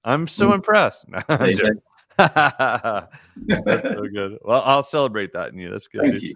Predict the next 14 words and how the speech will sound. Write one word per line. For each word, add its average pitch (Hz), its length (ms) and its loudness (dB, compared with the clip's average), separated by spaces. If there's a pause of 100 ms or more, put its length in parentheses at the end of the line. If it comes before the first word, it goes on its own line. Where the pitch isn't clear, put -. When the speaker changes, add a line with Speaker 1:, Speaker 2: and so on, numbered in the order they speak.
(320)
Speaker 1:
Well, 175 280 4
um, 160 200 -2
today 196 480 -6 (100)
we 180 180 -10
have 147 320 -2
a 131 80 -10
special 127 320 -8
guest. 131 440 -8
We 127 160 -8
have, 147 220 -6
in 123 200 2
Speaker 2:
Mm. - 40 -2
Speaker 1:
fact, 170 280 -4
this, 208 280 -8